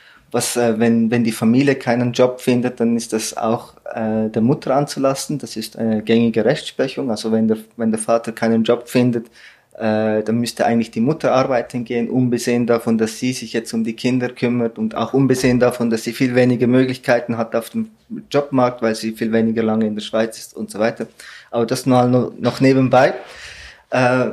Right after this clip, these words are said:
dass, äh, dass ihre Aufenthaltsbewilligung nicht mehr verlängert will, wird, weil, weil die Sozialhilfe, weil Sozialhilfebezug so, ähm,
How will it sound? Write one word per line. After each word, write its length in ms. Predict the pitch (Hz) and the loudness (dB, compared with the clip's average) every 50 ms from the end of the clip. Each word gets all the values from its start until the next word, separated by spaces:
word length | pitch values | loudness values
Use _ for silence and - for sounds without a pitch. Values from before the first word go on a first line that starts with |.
| - - - _ _ _ _ - - _ _ _ _ _ - | -6 -12 -20 _ _ _ _ -20 -20 _ _ _ _ _ -10
dass, 400 | 151 135 143 - - - - 113 | -4 -2 -2 -2 -4 -6 -4 -2
äh, 140 | 104 120 - | -2 -2 0
dass 180 | - 131 - | -2 -4 -4
ihre 240 | - 143 170 170 156 | -2 0 2 4 4
Aufenthaltsbewilligung 720 | 165 165 165 151 151 151 - - 135 131 139 139 135 139 135 | 2 2 0 -2 -2 -4 -4 -4 -4 -2 -2 0 0 2 2
nicht 220 | 127 131 131 - | 2 0 0 -2
mehr 120 | 139 131 127 | -2 -2 -2
verlängert 520 | - 131 120 123 123 120 120 117 117 - | -2 -4 -4 -2 -2 -2 -4 -4 -6 -4
will, 260 | 113 113 113 113 113 110 - _ _ | -2 0 0 0 -2 -6 -10 _ _
wird, 360 | - 110 117 117 110 - - - | -10 -6 -4 -4 -4 -4 -4 -4
weil, 440 | 110 107 107 107 107 107 - - - _ _ _ _ | -2 -2 0 -2 -2 -4 -6 -8 -16 _ _ _ _
weil 300 | - 101 107 104 104 104 | -8 -6 -4 -4 -4 -6
die 200 | 104 104 107 107 | -8 -8 -10 -10
Sozialhilfe, 720 | 107 - 113 110 - - 107 107 113 117 120 113 - - 110 - - - - _ - | -8 -6 -8 -6 -4 -2 -2 -2 -2 -2 -4 -6 -8 -10 -12 -12 -12 -12 -12 _ -2
weil 260 | 113 113 110 110 - | 0 0 0 0 -2
Sozialhilfebezug 1200 | - 120 113 - - - 135 123 131 139 143 139 131 - - 120 117 117 - - 120 120 113 - - | -4 -6 -6 -4 -2 0 2 4 4 4 4 2 0 0 -2 -4 -4 -4 -6 -4 -4 -6 -6 -6 -4
so, 600 | - 113 113 113 113 110 110 104 - - - - - | 0 2 2 4 4 2 0 -2 -4 -8 -16 -14 -12
ähm, 380 | 113 107 104 107 104 104 98 | -10 -8 -8 -6 -8 -8 -10